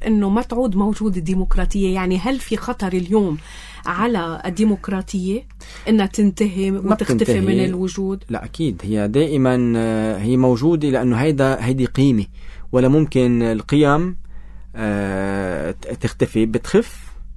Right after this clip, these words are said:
Speaker 2: للأسف مع، مع ب-، بظ-، بظروف
Speaker 1: مم.
Speaker 2: معينة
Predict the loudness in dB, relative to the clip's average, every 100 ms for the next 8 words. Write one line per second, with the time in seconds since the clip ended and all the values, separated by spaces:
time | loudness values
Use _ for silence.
0 | -16 -16 -16 -6 -4 -2 0 -2 0 2
1 | 2 2 -2 -2 0 0 0 -2 -4 -4
2 | -2 2 2 2 2 0 2 2 2 0